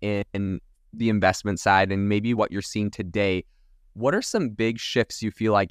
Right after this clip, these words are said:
A I is making in the supply chain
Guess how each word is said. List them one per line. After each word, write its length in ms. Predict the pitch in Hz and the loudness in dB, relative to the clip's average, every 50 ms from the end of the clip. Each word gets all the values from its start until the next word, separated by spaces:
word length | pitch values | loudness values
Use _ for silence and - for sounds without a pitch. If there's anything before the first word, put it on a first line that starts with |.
| - _ - | -6 _ -2
A 140 | 104 98 | 0 2
I 200 | 95 95 95 98 | 2 2 2 2
is 220 | 101 101 95 - - | 2 0 -2 -2 -2
making 480 | 95 95 92 - - 101 95 95 - - - | -4 -4 -4 -4 -6 -6 -4 -4 -6 -6 -4
in 360 | 92 95 92 95 95 92 82 | -4 -2 -2 -2 -2 -4 -2
the 240 | 90 95 95 92 87 | -2 -2 0 0 -2
supply 560 | - - - - - - - 87 90 92 104 | -2 -2 -2 -4 -2 -4 -2 0 0 0 0
chain 420 | - - - 85 76 62 80 80 | -2 -4 -6 -6 -6 -6 -8 -10